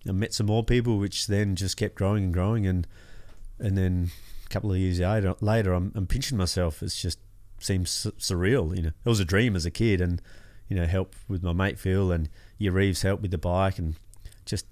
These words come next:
yeah, meeting more people. It was just changed my world.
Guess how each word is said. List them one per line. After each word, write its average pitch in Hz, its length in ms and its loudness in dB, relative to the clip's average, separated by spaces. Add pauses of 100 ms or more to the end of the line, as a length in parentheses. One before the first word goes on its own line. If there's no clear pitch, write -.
yeah, 90 240 2 (320)
meeting 95 400 0
more 92 120 0
people. 101 320 -2
It 104 60 -4
was 90 180 -2
just 90 200 -4 (920)
changed 95 240 0
my 98 80 0
world. 107 360 2